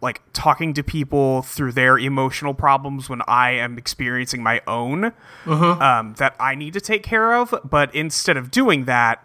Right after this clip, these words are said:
Speaker 1: I just deal with other people's stuff. And so removing yourself from those situations is hard, but that is probably the most important thing for self-care that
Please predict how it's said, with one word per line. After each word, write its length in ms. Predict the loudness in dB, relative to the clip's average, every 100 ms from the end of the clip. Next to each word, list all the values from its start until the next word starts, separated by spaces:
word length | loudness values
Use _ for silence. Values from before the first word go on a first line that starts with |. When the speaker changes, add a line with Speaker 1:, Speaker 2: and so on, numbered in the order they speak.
| _ -8 0
Speaker 1:
I 500 | 4 4 2 -4 -10
just 220 | -10 -10 -6
deal 160 | -6
with 140 | -4 2
other 160 | 2 2
people's 320 | -4 -8 -6
stuff. 380 | -2 -2 -2 -8 -20 -20 -8 -2
And 120 | -2
so 400 | 2 2 2 0
removing 540 | -2 -2 2 2 2 -2
yourself 320 | 0 2 0
from 100 | -2
those 120 | -6
situations 640 | -4 -4 -4 -4 -6 -8 -6
is 80 | 0
hard, 580 | 4 6 6 4 2 -4 -14 -20 _ -2
but 380 | 0 0 -4
that 180 | 0 2
is 100 | 2
probably 420 | 0 0 0 -2 -2
the 120 | -2
most 400 | 0 0 -2 -4
important 480 | -4 -2 -2 -4 -8
thing 300 | -2 -2 -2
for 120 | -6 -4
self-care 500 | 0 0 0 -4 -2
that 160 | -6